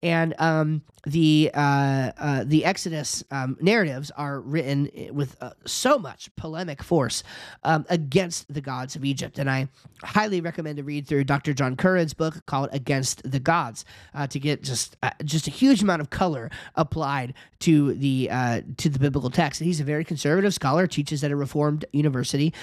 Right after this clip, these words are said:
um, uh, if he's not left, here, uh, in Charlotte, just, uh, a few miles down the road from me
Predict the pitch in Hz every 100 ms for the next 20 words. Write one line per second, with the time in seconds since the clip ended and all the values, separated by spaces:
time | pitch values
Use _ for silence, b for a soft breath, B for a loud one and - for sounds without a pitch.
0 | B B - 139 135 127 - _ _ _
1 | _ _ _ - 123 131 139 139 123 139
2 | 160 139 - 156 147 143 120 139 147 151
3 | 196 156 101 117 127 147 135 127 139 151
4 | 143 135 135 - - 127 127 - 127 123
5 | 131 127 B B - 156 139 127